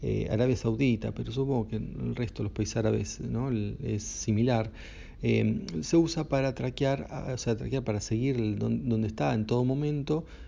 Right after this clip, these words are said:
la esposa, ¿no? Porque, bueno, en estos países, eh,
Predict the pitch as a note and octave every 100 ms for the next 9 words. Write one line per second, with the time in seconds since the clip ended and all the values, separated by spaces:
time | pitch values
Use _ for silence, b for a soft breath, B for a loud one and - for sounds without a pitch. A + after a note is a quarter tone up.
0 | B C3 B2 - G2 - G#2 F2+ - B
1 | B B - E3 G#3+ A2 - D#3+ B2+ G#2+
2 | A2 B2+ - A2+ C#3+ - A2+ G2+ - -
3 | - B2 A#2+ A#2 -